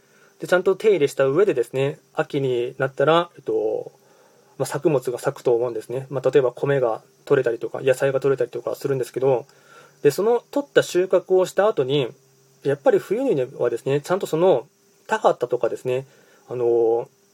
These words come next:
畑自体をしっかりと休めることが大事になりますので、なので、よくこれをですね、需要って言うんですけど、需要ですね。気学など動画配信はありがたいですね。そう言っていただけると励みになりますね。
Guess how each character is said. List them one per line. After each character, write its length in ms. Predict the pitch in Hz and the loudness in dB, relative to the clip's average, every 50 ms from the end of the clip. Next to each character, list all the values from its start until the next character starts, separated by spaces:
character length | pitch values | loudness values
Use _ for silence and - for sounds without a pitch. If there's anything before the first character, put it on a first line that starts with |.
| _ | _
畑 400 | - - - - 202 202 - 220 | -8 -8 -2 0 0 2 4 2
自 160 | 196 175 226 | 2 2 2
体 140 | - 165 143 | 2 2 4
を 80 | 123 120 | 4 2
し 120 | - - | 0 -2
っ 40 | - | 0
か 100 | - 240 | 0 0
り 60 | 180 | 2
と 80 | - 135 | 0 0
休 300 | 131 127 127 - - 196 | 0 0 -2 -2 -2 0
め 120 | 233 262 | 2 2
る 80 | 180 143 | 2 2
こ 120 | - 135 | 0 0
と 120 | - 143 139 | 0 2 2
が 100 | 135 113 | 4 4
大 160 | 123 127 127 | 2 0 0
事 60 | 135 | -2
に 60 | 131 | -4
な 60 | 123 | -6
り 80 | 117 120 | -4 -4
ま 100 | 127 131 | -4 -4
す 100 | - 131 | -4 -4
の 80 | 120 113 | -2 -2
で、 220 | 123 123 120 110 - - _ _ _ _ _ _ _ _ _ _ | 0 0 -2 -2 -6 -12 _ _ _ _ _ _ _ _ _ _
な 60 | - 143 | -4 -2
の 80 | 135 | 0
で、 280 | 131 123 120 117 - - 185 | 0 0 0 -2 -4 -6 -6
よ 140 | 170 240 | -6 -4
く 100 | - - 147 | -4 -4 -2
こ 120 | - 151 | 0 0
れ 80 | 147 160 | 2 4
を 100 | 185 196 | 4 2
で 80 | 156 120 | 2 0
す 120 | - 131 | -2 -6
ね、 200 | 123 123 123 139 - - - - - | -8 -8 -8 -8 -12 -8 -8 -8 -6
需 180 | - 139 160 | -4 -2 0
要 180 | 196 233 262 269 | 2 2 2 2
っ 40 | 269 | -2
て 160 | _ - 233 | _ -8 -4
言 100 | 240 254 | -2 -2
う 20 | |
ん 40 | 175 | -2
で 60 | 127 | -2
す 60 | - | -2
け 80 | - 123 | -2 -2
ど、 280 | 123 123 120 113 - - _ _ _ _ _ _ _ _ _ _ _ _ _ _ _ _ _ _ _ _ _ _ | 0 2 2 0 -2 -6 _ _ _ _ _ _ _ _ _ _ _ _ _ _ _ _ _ _ _ _ _ _
需 140 | - 131 135 | -10 -4 2
要 180 | 139 139 139 | 4 4 4
で 80 | 139 143 | 4 4
す 80 | 143 - | 0 0
ね。 120 | 123 127 - - _ _ _ _ _ _ _ _ _ _ _ _ _ | -6 -18 -20 -20 _ _ _ _ _ _ _ _ _ _ _ _ _
気 140 | - 226 214 | -8 -2 0
学 220 | 196 170 - 156 | 0 0 0 -2
な 80 | 139 127 | -2 -2
ど 100 | 120 117 | -4 -2
動 180 | 135 135 139 | 0 0 2
画 120 | 151 160 147 | 2 0 0
配 140 | 160 160 | -2 -4
信 200 | 147 - 139 131 | -6 -6 -8 -6
は 80 | 123 120 | -6 -4
あ 40 | 123 | -4
り 80 | 127 | -4
が 100 | 127 127 | -6 -4
た 140 | 123 139 135 | -2 0 0
い 60 | 123 | 0
で 80 | 123 - | -2 -6
す 80 | - - | -14 -20
ね。 60 | _ _ _ - - - _ _ _ _ | _ _ _ -20 -20 -20 _ _ _ _
そ 140 | - - 151 | -8 -6 -6
う 20 | 151 | -6
言 20 | |
っ 20 | |
て 60 | 147 170 | -6 2
い 40 | |
た 100 | 156 160 | 4 4
だ 80 | 147 147 | 4 4
け 100 | - 156 | 4 2
る 100 | 156 151 | 0 0
と 100 | - 127 | 0 -4
励 220 | - 131 131 139 | -6 -4 -2 -2
み 60 | 139 135 | -2 0
に 60 | 120 | -2
な 60 | 110 | -4
り 60 | 113 | -6
ま 80 | 117 120 | -8 -10
す 100 | - - | -10 -14
ね。 80 | - | -18